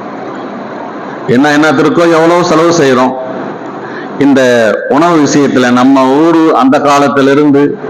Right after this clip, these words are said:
மாணவர்களுக்கு உணவு தருதல் என்கிற ஆண்டுல தான் பேரும் புகழமாக இருக்கிறது. இப்ப வெக்கமா இருக்குது, ஹோட்டல்ல சாப்பாடு வாங்கி தரோம், சாப்பாடு கிடைக்கல என்று சொல்வது.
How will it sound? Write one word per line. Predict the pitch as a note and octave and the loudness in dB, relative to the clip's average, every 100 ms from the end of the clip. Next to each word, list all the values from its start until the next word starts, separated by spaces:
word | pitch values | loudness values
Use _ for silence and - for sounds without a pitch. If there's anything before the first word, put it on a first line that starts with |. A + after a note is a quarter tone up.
| - - - - - | -10 -10 -10 -12 -4
மாணவர்களுக்கு | A#2+ D3 E3 D#3+ D#3 D3 C3 C3 | 0 2 2 2 2 0 0 0
உணவு | D3+ E3 C3+ | 0 0 0
தருதல் | C#3+ D3+ D3 D#3+ | 2 2 2 2
என்கிற | D3+ C#3 C3+ B2+ C3 | 2 2 2 2 2
ஆண்டுல | C3 C3+ | 2 2
தான் | A#2 D#3 F3+ - - - - - | 2 0 -2 -6 -12 -10 -10 -4
பேரும் | C#3+ D#3+ D#3 D3 | 0 2 2 2
புகழமாக | B2+ C#3 D3 C#3+ B2+ | 2 2 2 2 2
இருக்கிறது. | A#2 A2+ G#2+ G#2+ G2+ G2+ - - - - - | 2 2 2 2 2 0 -2 -10 -12 -10 -6
இப்ப | A#2+ C3 | -2 0
வெக்கமா | C3 C3+ C3+ F3 E3+ D#3+ | 2 2 2 2 2 2
இருக்குது, | C3 B2 A#2+ A#2+ A2 | 2 0 2 0 0
ஹோட்டல்ல | C#3 D#3+ D3+ D3 | 0 0 0 2
சாப்பாடு | C#3+ C3+ C3+ C3+ C3 | 0 0 0 2 2
வாங்கி | B2 A#2+ A2+ | 2 2 0
தரோம், | A2 A2 G#2+ G2+ G2 - - - - | 0 2 2 0 -4 -10 -12 -12 -10
சாப்பாடு | - - D#3+ E3 D#3 C#3+ | -4 0 0 2 2 2
கிடைக்கல | B2 A#2+ A2 A#2+ B2 | 2 0 0 0 0
என்று | A#2+ A2 | 0 0
சொல்வது. | G#2+ A2 G#2+ G2+ G2 G2+ | 0 0 0 2 0 -2